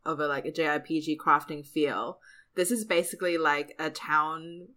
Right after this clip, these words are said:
a town builder game. It's like a spin-off. Um, so it takes, like, the entire franchise and jumbles everybody up and just goes,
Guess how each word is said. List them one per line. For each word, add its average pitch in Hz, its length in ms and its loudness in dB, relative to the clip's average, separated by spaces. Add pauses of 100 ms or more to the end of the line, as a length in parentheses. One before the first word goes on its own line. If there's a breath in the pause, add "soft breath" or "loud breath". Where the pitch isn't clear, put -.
(360)
a 170 100 -2
town 170 380 2
builder 196 320 0
game. 233 360 -4
It's 208 120 -8
like 175 140 -6
a 170 40 -6
spin-off. 185 520 -2 (680 loud breath)
Um, 170 460 4 (120)
so 185 260 4
it 180 140 4
takes, 175 340 0
like, 170 200 2
the 180 80 2
entire 185 720 0
franchise 151 840 0
and 165 180 -4
jumbles 165 320 0
everybody 170 420 2
up 147 120 -2
and 156 100 -4
just 156 160 -6
goes, 156 400 -2